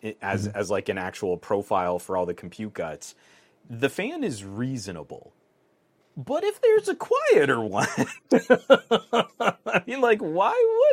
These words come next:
Speaker 1: wouldn't I try?
Speaker 2: I, I like this one. Um, Oliver's like, "Adding a hundred twenty mi-,
Speaker 1: I
Speaker 2: twenty
Speaker 1: was,
Speaker 2: millimeter."
Speaker 1: I was trying to
Speaker 2: Not
Speaker 1: knock through it.
Speaker 2: good.
Speaker 1: I want that big old, like, cream and brown.
Speaker 2: Yeah, with that
Speaker 1: <laughs>
Speaker 2: whole
Speaker 1: Just
Speaker 2: massive
Speaker 1: block
Speaker 2: heat sink.
Speaker 1: sticking out the back.
Speaker 2: I, I, yeah,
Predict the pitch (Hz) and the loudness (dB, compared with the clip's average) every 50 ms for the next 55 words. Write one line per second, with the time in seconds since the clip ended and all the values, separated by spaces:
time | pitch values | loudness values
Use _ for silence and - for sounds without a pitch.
0 | 554 440 240 151 131 120 117 127 127 - - - - 104 110 110 101 98 - 135 | 2 0 -6 -8 -6 -2 -2 -2 -2 -2 -6 -10 -8 -4 0 0 2 4 6 6
1 | 131 131 127 127 - - - - - 117 110 117 117 110 95 - 117 104 - - | 6 8 6 4 2 -2 -12 -12 -6 -4 0 2 2 0 2 2 0 0 0 0
2 | 107 104 101 98 104 107 110 101 101 104 104 104 110 110 110 101 110 107 101 110 | -2 -2 -2 -2 -2 -2 -2 0 0 -2 -2 0 0 2 2 2 2 2 2 2
3 | 107 - 127 127 131 143 139 127 120 117 123 127 123 117 - - 123 120 113 101 | 0 2 2 4 4 4 6 4 4 4 4 2 2 0 2 2 2 2 2 2
4 | - 165 160 - - - 160 151 - 131 135 131 - - 131 135 - - - - | 2 2 2 4 4 6 6 8 8 8 8 6 6 6 6 4 2 2 2 -2
5 | - - - - - - 160 139 135 135 - - 170 160 156 147 143 131 123 120 | -4 -6 -8 -10 -10 -10 -8 -6 -4 0 2 2 2 2 2 2 2 2 0 0
6 | 120 123 117 113 113 - - 123 120 120 113 110 - - - 131 156 170 170 - | -2 -2 -2 -2 -4 -4 -4 -2 0 0 0 -2 -4 0 4 6 8 8 10 10
7 | 156 147 143 127 156 156 139 147 143 143 139 135 127 117 127 131 127 123 104 - | 8 8 8 8 6 6 8 8 8 8 6 4 4 4 6 6 6 6 4 -2
8 | - - - 147 139 143 143 143 143 139 135 123 117 117 95 113 117 107 117 117 | -10 -2 0 2 4 4 4 2 2 2 2 0 0 -2 -4 -4 -2 0 0 2
9 | 110 117 117 120 123 120 127 131 135 131 139 156 151 147 147 143 135 131 131 131 | 2 2 2 2 2 2 2 2 0 0 -2 -2 0 4 6 8 10 10 10 10
10 | 127 123 123 127 127 123 107 135 123 131 127 131 123 117 113 117 120 120 127 131 | 8 8 6 6 6 6 6 6 6 8 8 6 6 4 2 2 2 2 2 2
11 | 123 120 104 135 123 120 127 - - 139 - - - 131 - 143 123 123 123 113 | 0 2 4 6 6 6 6 2 0 -8 -8 -6 -6 -4 -2 0 0 0 0 0
12 | - 127 113 120 117 113 117 123 - - 123 120 127 135 139 123 127 127 135 135 | -2 -2 -2 0 0 0 0 -2 -2 0 2 2 2 4 2 2 2 2 2 2
13 | 131 120 113 110 104 101 107 | 4 6 6 6 4 2 -2